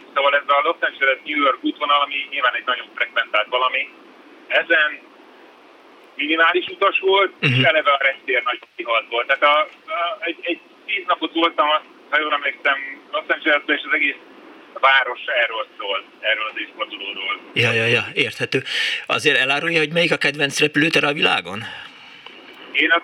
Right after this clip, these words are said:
Speaker 1: Zürichit szeretem a legjobban, de valószínűleg azért, mert ott vagyok a legtöbbet, és már olyan, hát, kicsit bejáratott hely. Ö, tudom, hogy hova megyek enni, hol találok mosdót, ö, biztosan elérhető mindegyik, ö, kapu,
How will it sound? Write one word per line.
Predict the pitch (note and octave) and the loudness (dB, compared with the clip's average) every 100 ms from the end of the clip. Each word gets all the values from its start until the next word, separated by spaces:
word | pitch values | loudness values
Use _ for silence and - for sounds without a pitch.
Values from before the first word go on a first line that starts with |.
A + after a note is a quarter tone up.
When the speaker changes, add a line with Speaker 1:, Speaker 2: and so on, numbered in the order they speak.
| - | 0
Speaker 1:
Zürichit | E3 D3 D3+ C#3+ | 0 0 -2 0
szeretem | C3+ C3 C#3+ | 0 2 2
a | |
legjobban, | C#3+ C#3+ D3 D3 C#3+ | 2 2 0 0 2
de | D3 D3 D3+ C#3+ | 2 4 2 -2
valószínűleg | D3+ D#3 - C3+ | -2 -2 -2 -2
azért, | C#3 C3+ | -2 -2
mert | B2+ | -4
ott | B2+ | -4
vagyok | - A2 A2 | -8 -8 -2
a | |
legtöbbet, | G#2 - G2+ G2+ F#2+ - | -2 -4 -12 -8 -8 -8
és | - - - - - - - | -8 -8 -8 -12 -20 -14 0
már | A#2 A2+ A#2+ | 2 2 0
olyan, | A#2 A#2 - - - - - - - | -2 -4 -6 -20 -20 -20 -20 -20 -8
hát, | A#2+ - | -8 -8
kicsit | - - - A#2 | -16 -10 -4 -2
bejáratott | - G#2 F#2+ F#2+ - - - - - - - - | 0 2 2 0 -6 -18 -20 -20 -20 -20 -20 -8
hely. | D#5+ D#5 - - - - - - - - - - - - | -4 -4 -8 -20 -20 -20 -20 -20 -20 -20 -20 -20 -18 -6
Ö, | - | -4
tudom, | - B2+ A#2+ | -2 -4 -4
hogy | - | -4
hova | B2 A#2 | -2 -2
megyek | - - - - - | -2 -2 -6 -20 -8
enni, | C3 C3+ C3 | -2 -2 0
hol | B2+ B2+ | 0 2
találok | B2 G#2+ G2+ | 4 2 2
mosdót, | B2+ C3 A#2+ A#2+ A2 | -2 -6 -2 -4 -4
ö, | A2+ A2+ A2+ - - _ - | -4 -4 -4 -8 -8 _ -10
biztosan | - - A#2 | -6 -2 0
elérhető | B2 A#2 A2+ A2 A#2 | 2 0 -2 -6 -6
mindegyik, | A#2+ A#2+ - - | -2 -2 -2 -4
ö, | - - - | -2 -2 0
kapu, | C#3 D4 - | 0 0 -4